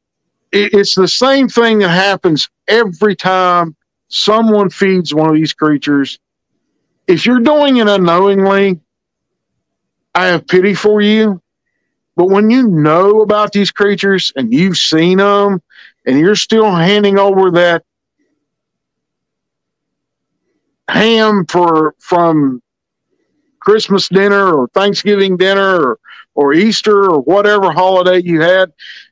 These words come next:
and it, and it was a twenty pound ham and you only ate five pounds of it, and you take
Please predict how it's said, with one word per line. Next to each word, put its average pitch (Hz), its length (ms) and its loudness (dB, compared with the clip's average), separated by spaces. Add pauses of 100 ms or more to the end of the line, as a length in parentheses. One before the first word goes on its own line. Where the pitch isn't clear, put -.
and 156 140 0
it, 180 200 0
and 175 120 0
it 208 120 2
was 170 180 0
a 147 120 0
twenty 214 320 -2
pound 196 360 0
ham 190 440 0
and 147 200 0
you 190 220 0
only 185 300 0
ate 185 240 0
five 185 320 0
pounds 190 360 0
of 196 200 0
it, 196 140 -2
and 156 100 -6
you 175 120 -2
take 196 260 -2